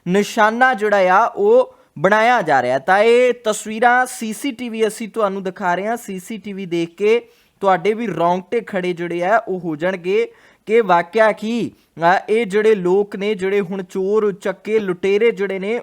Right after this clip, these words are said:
ਉਹ, ਅ, ਉਹਨਾਂ ਨੂੰ ਕਿਸੇ ਦਾ ਵੀ ਡਰ ਭੈ ਖੌਫ ਜਿਹੜਾ ਆ ਉਹ ਨਹੀਂ ਰਿਹਾ ਹੈ। ਤਾਂ ਇਹ ਤਸਵੀਰਾਂ ਸੀ ਸੀ ਟੀ ਵੀ ਕੈਮਰਿਆਂ ਦੇ ਵਿੱਚ ਤੁਸੀਂ ਦੇਖ ਸਕਦੇ ਹੋ। ਇੱਕ ਤਾਂ, ਅ, ਗੁਰੂ ਘਰ ਦੇ ਵਿੱਚ ਆਣ ਕੇ ਇਹਨਾਂ ਨੇ ਬੇਅਦਬੀ ਕੀਤੀ ਕਿਉਂਕਿ, ਅ, ਉਸੇ ਤਰੀਕੇ ਦੇ ਨਾਲ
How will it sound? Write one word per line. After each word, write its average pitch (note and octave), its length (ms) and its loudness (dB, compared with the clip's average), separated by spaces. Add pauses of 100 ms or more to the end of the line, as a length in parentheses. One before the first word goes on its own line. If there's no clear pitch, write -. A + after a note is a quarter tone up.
ਉਹ, A3 420 2
ਅ, - 540 0
ਉਹਨਾਂ G#3 220 0
ਨੂੰ A#3+ 100 -2
ਕਿਸੇ G3+ 420 -4
ਦਾ G#3+ 180 4
ਵੀ A3 160 -2
ਡਰ E3+ 340 2
ਭੈ G3 280 0
ਖੌਫ G3 480 0
ਜਿਹੜਾ F3+ 380 0
ਆ F#3+ 100 6 (140)
ਉਹ A#3+ 360 2 (260)
ਨਹੀਂ G#3+ 420 -2
ਰਿਹਾ D3 240 -2
ਹੈ। B2 80 0
ਤਾਂ G3+ 200 2
ਇਹ A#3+ 100 2
ਤਸਵੀਰਾਂ A#3+ 680 0 (380)
ਸੀ A#3 240 -6
ਸੀ D4 200 -4
ਟੀ C#4 140 -6
ਵੀ C4 140 -6
ਕੈਮਰਿਆਂ A3 440 0
ਦੇ A3+ 100 0
ਵਿੱਚ G#3 220 -4
ਤੁਸੀਂ G#3 340 -10
ਦੇਖ F#3+ 200 0
ਸਕਦੇ G3 300 0
ਹੋ। A#3+ 100 4
ਇੱਕ G#3 180 0
ਤਾਂ, A3 380 2 (640)
ਅ, G3+ 40 0
ਗੁਰੂ F#3+ 340 -6
ਘਰ A3 260 4
ਦੇ A3+ 160 2
ਵਿੱਚ G#3+ 280 0
ਆਣ F#3+ 220 2
ਕੇ A3+ 180 -2
ਇਹਨਾਂ G#3+ 340 0
ਨੇ A3+ 80 0
ਬੇਅਦਬੀ E3+ 480 -2
ਕੀਤੀ G#3+ 420 -6
ਕਿਉਂਕਿ, G#3+ 600 -2 (300)
ਅ, F#3 280 4
ਉਸੇ G3+ 360 2
ਤਰੀਕੇ G#3+ 460 -2
ਦੇ G#3+ 120 0
ਨਾਲ G3 320 4